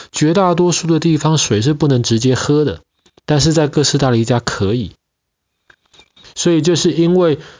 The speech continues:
政府这样子做了很好的规划之后，这个国家其实每年都吸引很多的观光客。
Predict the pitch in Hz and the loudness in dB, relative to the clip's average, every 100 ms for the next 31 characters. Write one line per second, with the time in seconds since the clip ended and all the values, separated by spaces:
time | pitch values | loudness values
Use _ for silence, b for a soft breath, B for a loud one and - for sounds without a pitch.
0 | B - 185 156 - 127 110 92 B B | B -2 0 0 0 0 0 -2 B B
1 | _ - 165 160 147 131 117 107 101 - | _ -4 0 2 2 0 2 0 0 0
2 | 160 139 127 - 135 135 175 135 131 113 | 2 2 2 2 2 2 2 2 2 0
3 | 104 110 - 131 131 123 131 117 - 110 | 0 0 0 0 2 0 0 0 -2 -4
4 | 120 92 90 B B - 214 180 139 107 | -2 -2 -4 B B -2 -2 0 0 0
5 | 113 117 127 123 123 123 117 123 117 117 | 0 0 0 0 0 0 0 0 0 0
6 | 113 110 113 127 143 135 - - 147 123 | 0 0 -2 0 0 0 -2 0 0 0
7 | 107 101 - 98 92 120 117 107 104 101 | -2 -4 -4 -4 -2 -2 0 -2 -4 -6
8 | 98 101 - | -6 -8 -12